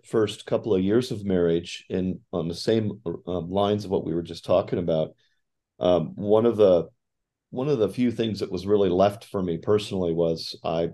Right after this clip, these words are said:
had trained martial arts at that point for about fifteen years. And for the most part, I had somewhat stepped out of it. We moved to Idaho for a year and I wasn't doing it. Uh, first time career job, a lot of, you know, th-, thirteen to fifteen hours a day, crazy.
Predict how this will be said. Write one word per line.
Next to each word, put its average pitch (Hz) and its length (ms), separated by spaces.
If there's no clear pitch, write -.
had 87 240
trained 90 400
martial 87 380
arts 82 240
at - 120
that 82 220
point 82 240
for 92 80
about 71 280
fifteen 82 340
years. 85 500
And 113 180
for 143 100
the 147 60
most 175 260
part, 113 180
I 98 140
had 90 360
somewhat 98 460
stepped - 360
out 92 180
of 87 80
it. 92 180
We 87 80
moved 87 280
to 87 120
Idaho 87 400
for 82 260
a 80 60
year 82 400
and 71 280
I 82 60
wasn't 80 360
doing 87 340
it. 85 220
Uh, 69 160
first 95 400
time 87 360
career 90 340
job, 80 560
a 76 40
lot 85 280
of, - 260
you 85 100
know, 64 160
th-, - 200
thirteen 85 540
to 73 100
fifteen 87 420
hours 78 320
a 85 40
day, 78 280
crazy. 76 580